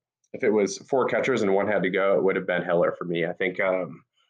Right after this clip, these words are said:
there's probably more upside to Orozco personally. He's twenty-three, he's got more power, and probably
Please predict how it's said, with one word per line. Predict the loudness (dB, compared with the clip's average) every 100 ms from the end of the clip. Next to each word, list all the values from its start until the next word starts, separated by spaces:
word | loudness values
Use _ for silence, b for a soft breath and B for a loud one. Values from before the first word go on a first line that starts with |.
| _
there's | -8
probably | -2 0
more | 2 2 0
upside | -2 -2 -2 0
to |
Orozco | 0 2 0 0 -2
personally. | 0 -2 0 -2 -2 -6 B B B
He's | -8
twenty-three, | -2 -2 2 2 4
he's | 2
got | 2 0
more | 0
power, | 0 2 2 0 -6 _
and | -4 -4 -4 -8
probably | -4 0 2 2 0